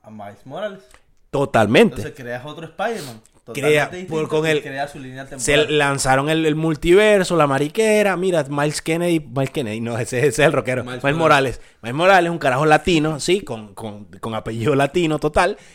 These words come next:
Speaker 2: un carajo más moreno, y que bueno, a la gente no le molestó, porque bueno, es otra historia de Spider-Man, pero no es Peter Parker.
Speaker 1: Le, por poner un ejemplo, en los años noventa hubo una serie de La Sirenita, eh, que duró como dos, tres años,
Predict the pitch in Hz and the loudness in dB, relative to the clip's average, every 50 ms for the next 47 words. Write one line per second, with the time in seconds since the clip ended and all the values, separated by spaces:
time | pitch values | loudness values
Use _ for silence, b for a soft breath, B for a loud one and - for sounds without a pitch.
0 | B B 185 196 185 175 147 135 127 139 139 131 135 143 147 156 170 175 175 175 | B B -10 -6 -4 -2 0 0 0 -2 -2 -4 -2 0 2 4 6 6 6 4
1 | 190 190 B B B B B - 151 147 185 196 214 214 180 160 143 123 117 123 | 0 -4 B B B B B -14 -6 0 2 4 4 4 4 0 -2 -4 -4 -6
2 | 123 127 131 151 151 151 147 151 151 156 160 160 170 170 - 240 226 214 175 180 | -8 -6 -6 -4 -2 0 0 0 0 -2 -2 -4 -4 -4 -2 -2 -2 0 -2 -4
3 | 156 156 170 180 165 131 120 131 131 - 143 147 - - 156 156 160 151 156 156 | -4 -2 -2 -2 -2 -4 -6 -8 -8 -8 -10 -10 -6 -4 -2 -2 -2 -4 -4 -6
4 | - - 196 185 190 214 220 240 240 b b b b b _ - 180 156 151 175 | -2 0 0 0 0 0 -4 -6 -8 b b b b b _ -2 0 0 2 0
5 | 202 214 b b b b b 131 165 180 160 135 127 - - 185 175 - 160 139 | -2 -4 b b b b b -2 2 2 2 2 0 -2 -2 -4 0 0 0 0
6 | - - 143 117 104 104 139 143 143 - - _ 147 139 139 123 139 135 135 139 | 2 2 0 0 0 -4 -6 -8 -8 -8 -12 _ -10 -10 -10 -10 -10 -10 -10 -8
7 | 143 160 170 170 180 185 175 156 151 156 160 160 156 - 127 123 120 120 120 117 | -8 -8 -8 -8 -8 -8 -10 -10 -8 -8 -8 -8 -8 -10 -12 -12 -12 -12 -14 -14
8 | 117 - 123 131 156 156 156 156 165 160 147 - 139 127 131 135 143 139 131 151 | -14 -14 -14 -14 -12 -10 -10 -10 -10 -10 -12 -12 -14 -14 -12 -14 -14 -14 -14 -14
9 | 131 139 139 135 139 131 143 135 139 151 151 143 - 127 123 - _ _ _ _ | -14 -14 -14 -16 -16 -16 -16 -18 -18 -18 -18 -18 -18 -20 -20 -20 _ _ _ _
10 | _ _ _ _ - _ _ _ - 107 110 107 104 - 110 110 110 107 113 117 | _ _ _ _ -20 _ _ _ -18 -14 -14 -14 -14 -14 -14 -14 -12 -12 -12 -14
11 | 120 131 135 123 117 117 117 120 135 139 131 139 139 131 - 160 143 131 131 131 | -14 -14 -14 -12 -12 -10 -10 -10 -12 -12 -12 -16 -16 -12 -10 -10 -10 -10 -14 -18